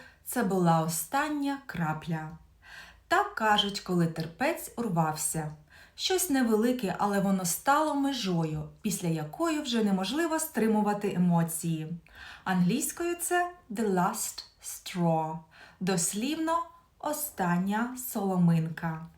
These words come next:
Уяви ситуацію. Ти цілий тиждень працюєш без вихідних, не висипаєшся, а зранку ще й не вмикається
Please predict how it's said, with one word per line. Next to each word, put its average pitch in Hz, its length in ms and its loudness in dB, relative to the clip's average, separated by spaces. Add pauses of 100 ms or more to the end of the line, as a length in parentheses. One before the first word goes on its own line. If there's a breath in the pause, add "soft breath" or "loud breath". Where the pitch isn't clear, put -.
(800 loud breath)
Уяви 302 340 2
ситуацію. 165 960 -2 (520 loud breath)
Ти 381 180 2
цілий 220 400 0
тиждень 208 680 -2
працюєш 190 840 0
без 254 300 2
вихідних, 160 760 -2
не 269 240 4
висипаєшся, 180 880 -2 (360 loud breath)
а 311 220 2
зранку 233 500 4
ще 226 200 2
й 185 120 2
не 170 120 6
вмикається 214 880 -2